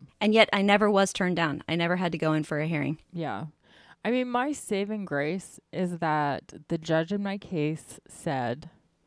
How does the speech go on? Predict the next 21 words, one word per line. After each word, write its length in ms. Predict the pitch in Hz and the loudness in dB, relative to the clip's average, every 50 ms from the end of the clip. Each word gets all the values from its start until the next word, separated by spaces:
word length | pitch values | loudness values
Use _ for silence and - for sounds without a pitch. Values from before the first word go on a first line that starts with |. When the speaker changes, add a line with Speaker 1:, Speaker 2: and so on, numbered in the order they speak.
| _ _ _ _ _ _ _ _ _ _ _ _ _ _ _ _ _ _ _ _ - | _ _ _ _ _ _ _ _ _ _ _ _ _ _ _ _ _ _ _ _ -4
Speaker 2:
in 180 | 147 147 156 180 | 0 0 2 2
writing, 600 | 180 170 160 156 143 - 76 55 52 - 160 143 - _ _ _ - | 2 2 2 2 0 0 -2 -6 -8 -8 -10 -12 -14 _ _ _ -6
in 220 | - 160 170 180 175 | -2 0 0 0 0
my 460 | 170 170 170 175 175 180 185 180 - - - _ _ _ _ _ | 0 0 2 0 0 0 -2 -4 -6 -8 -14 _ _ _ _ _
decision, 800 | - 185 185 - - 180 160 151 - - - - - 160 170 - _ _ _ _ _ - _ - - _ _ _ _ - | -2 -2 -2 0 2 2 2 2 0 -4 -6 -6 -8 -8 -10 -10 _ _ _ _ _ -20 _ -20 -20 _ _ _ _ -16
that 560 | 175 160 160 160 160 151 147 143 139 120 - _ _ _ - | -10 -4 0 0 2 2 2 2 0 0 -4 _ _ _ -8
I 400 | - 180 165 175 175 180 185 190 - | -4 0 2 2 4 4 2 0 -2
could 280 | - - 190 185 160 151 | -6 -4 -4 -4 -4 -4
not 500 | 160 160 156 160 156 160 165 165 - - _ 147 151 - - | -4 -2 0 0 0 0 0 -2 -6 -10 _ -20 -16 -8 -2
be 540 | 175 160 151 147 143 139 135 131 - - - - | 0 0 2 2 0 0 -2 -4 -6 -10 -14 -16
turned 520 | - - - - 170 156 156 156 156 151 | -18 -10 -4 -2 -2 -2 -2 -4 -6 -6
down 560 | 139 143 135 135 135 131 131 135 131 135 147 - - | -4 -4 -4 -2 -2 -2 -2 -2 -2 -4 -8 -10 -8
for 500 | - - 135 131 131 131 123 113 - - _ _ _ _ _ _ _ _ _ _ _ | -2 0 2 2 2 2 0 -2 -4 -8 _ _ _ _ _ _ _ _ _ _ _
mental 500 | - 143 165 160 156 151 147 - 147 147 | -10 -6 -2 0 0 0 0 0 0 0
health. 600 | 139 123 131 143 131 73 - 151 - - - - - _ _ - - - | 0 0 0 0 0 0 0 -4 -6 -8 -16 -20 -20 _ _ -8 -2 -2
Speaker 1:
Oh, 160 | 185 - - - - - _ _ _ - | -2 -2 -2 -8 -20 -20 _ _ _ -4
my 120 | 165 156 | -4 -2
dog 260 | 151 156 160 156 147 | 0 2 2 2 0
is 100 | 151 139 | -2 -6
going 220 | - - 156 151 147 | -6 -6 -6 -6 -6
crazy. 320 | - 165 160 147 156 - | -6 -8 -8 -10 -12 -18